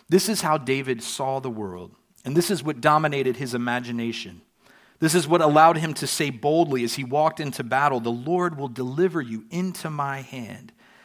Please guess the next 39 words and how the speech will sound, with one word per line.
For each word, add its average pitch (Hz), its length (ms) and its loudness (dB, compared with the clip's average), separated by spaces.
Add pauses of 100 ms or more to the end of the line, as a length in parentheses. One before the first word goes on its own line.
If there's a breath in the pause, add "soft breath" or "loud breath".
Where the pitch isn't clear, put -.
(160 soft breath)
and 123 160 -8 (140)
all 202 260 2
the 196 180 -2
earth 127 320 -4
may 131 200 -6
know 98 420 -8 (340 soft breath)
that 117 160 -12
there 135 180 -2
is 120 200 -6
a 117 60 -6
God 98 460 -10
in 113 160 -16
Israel." 95 600 -18 (1500 loud breath)
Friends, 175 260 2
what 208 160 4
does 220 160 0
it 151 80 4
look 147 300 -2
like 110 240 0
for - 260 -10
us - 340 -2
to 127 140 -8
have 110 300 -6
God-soaked 123 960 -8
imaginations? 107 1120 -12 (440 loud breath)
What 202 140 8
would 247 100 2
it 220 80 4
look 180 240 2
like 160 220 4
for 151 180 -4
you 135 340 -6
to 131 140 -10
go 151 240 0
through 160 300 -4
life - 420 -10
with 127 240 -10
a 123 140 -10
God-soaked 135 1120 -8